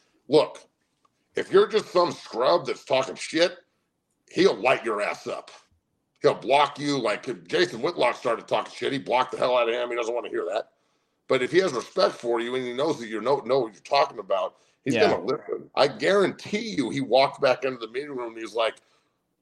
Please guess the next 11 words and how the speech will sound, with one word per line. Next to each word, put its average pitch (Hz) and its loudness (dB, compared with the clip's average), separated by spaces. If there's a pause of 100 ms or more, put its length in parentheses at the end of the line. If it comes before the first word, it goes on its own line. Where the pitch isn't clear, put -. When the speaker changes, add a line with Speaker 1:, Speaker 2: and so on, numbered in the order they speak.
(440)
Speaker 1:
"Explain 190 2
to 180 4
me 165 4
Terry 147 4
and 113 -4
Tally 127 4
and 98 -6
five 120 2
oh 113 0
and 98 -4
radar" 98 -4